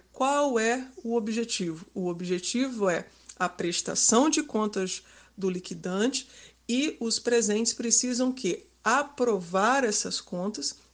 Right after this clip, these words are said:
e aí declaram, né, que houve encerramento desse processo, desse procedimento de liquidação e declaram extinta a cooperativa, tá? Então, perceba que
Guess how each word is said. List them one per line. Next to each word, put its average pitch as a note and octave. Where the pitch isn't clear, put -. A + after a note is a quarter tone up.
e G#3+
aí G#3
declaram, G#3+
né, G3
que A3
houve A3
encerramento G3
desse F#3+
processo, F#3
desse F3+
procedimento F#3+
de F3
liquidação G#3
e D4+
declaram A#3+
extinta A#3+
a F#3+
cooperativa, G#3
tá? F#3
Então, C#4+
perceba B3
que A#3